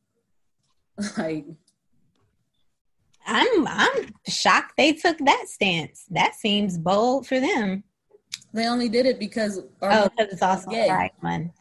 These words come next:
Speaker 1: And
Speaker 2: Yeah.
Speaker 1: Pride Month, yeah.
Speaker 2: Okay.
Speaker 1: So, but our morning show, the guys are gay. So, like, of course they're like,
Speaker 2: Oh, yeah, yeah, yeah.
Speaker 1: yeah. So,
Speaker 2: I forgot about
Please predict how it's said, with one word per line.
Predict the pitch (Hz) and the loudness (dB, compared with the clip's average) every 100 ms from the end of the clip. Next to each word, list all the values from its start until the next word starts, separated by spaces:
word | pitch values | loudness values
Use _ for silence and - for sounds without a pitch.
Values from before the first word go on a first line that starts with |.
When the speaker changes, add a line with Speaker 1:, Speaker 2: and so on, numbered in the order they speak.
| _ _ | _ _
Speaker 1:
And | 185 | -4
Speaker 2:
Yeah. | 202 220 | -2 0
Speaker 1:
Pride | 247 247 233 | 0 -2 -2
Month, | 190 165 160 | -4 -8 -6
yeah. | 214 262 190 147 - _ - - | -4 -2 -4 -8 -16 _ -12 -10
Speaker 2:
Okay. | 170 - - 196 | -10 -12 -12 -12
Speaker 1:
So, | 202 - 190 185 | -16 -8 -4 -2
but | 180 190 | 0 0
our | 196 | 0
morning | 214 233 254 233 | 0 -2 -2 -4
show, | 208 202 | -2 -2
the | 196 | -2
guys | 202 208 202 | 0 0 -2
are | 202 | -4
gay. | 226 202 165 | -2 -2 -2
So, | 165 202 180 | -4 -2 0
like, | 175 175 180 | 0 -2 -4
of | 175 | -4
course | 277 233 208 | -2 -2 0
they're | 196 | 4
like, | 220 | 6
Speaker 2:
Oh, | 226 233 240 233 220 196 185 185 | 6 8 8 8 8 6 2 -2
yeah, | 185 185 175 165 135 110 | -2 0 2 2 2 -2
yeah, | |
yeah. | 139 | 0
Speaker 1:
yeah. | 262 262 175 147 165 - _ _ _ _ _ _ - - - - - | 0 0 -2 -6 -14 -20 _ _ _ _ _ _ -20 -20 -20 -18 -4
So, | 175 | 0
Speaker 2:
I | 165 | 2
forgot | 160 160 165 | 2 0 0
about | - 151 | -2 -4